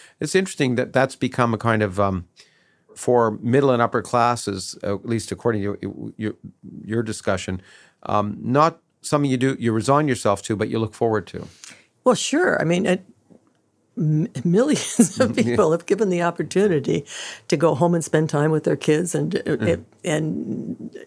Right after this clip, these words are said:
Speaker 2: if they knew they could do it without suffering severe economic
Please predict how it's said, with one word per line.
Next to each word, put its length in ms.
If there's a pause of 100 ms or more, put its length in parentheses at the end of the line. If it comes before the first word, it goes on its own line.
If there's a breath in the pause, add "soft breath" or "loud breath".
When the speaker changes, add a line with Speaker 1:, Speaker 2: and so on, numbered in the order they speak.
(120)
Speaker 2:
if 180
they 140
knew 220
they 100
could 180
do 180
it 100
without 340
suffering 480
severe 400
economic 540